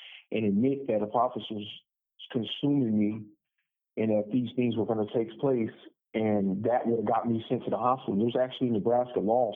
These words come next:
seventy-one dash nine, uh, twenty-five or nine twenty-four. And, uh, they, it says, it says that in law that if I'm in front of the Board of Mental Health and if I admit to anything to being mentally ill and dangerous,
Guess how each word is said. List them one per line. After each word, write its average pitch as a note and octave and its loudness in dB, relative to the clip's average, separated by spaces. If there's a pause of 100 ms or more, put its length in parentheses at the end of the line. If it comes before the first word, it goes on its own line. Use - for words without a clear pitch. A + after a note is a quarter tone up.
seventy-one A2+ 0
dash G#2+ 0
nine, A2+ 2
uh, G2 2 (720)
twenty-five A#2+ 0
or G#2 0
nine A#2+ 2
twenty-four. C3 0 (1000)
And, A2+ 2
uh, G#2 0
they, A#2 0
it A#2 0
says, A#2+ 2 (340)
it - -2 (100)
says C3+ 2
that G2+ 0
in A2 0
law G#2+ 2
that G2+ -2 (680)
if A2+ -2
I'm B2 2
in A#2 -2
front B2+ 0
of B2 2
the A2 2
Board A#2+ 0
of A#2 2
Mental A#2 2
Health B2 0
and G#2 2
if G2+ 0
I A#2+ 2
admit A#2 2
to A#2 -6
anything B2 0
to G#2 2
being A2+ 2
mentally A#2+ 2
ill A#2+ 2
and G#2+ 2
dangerous, G#2 2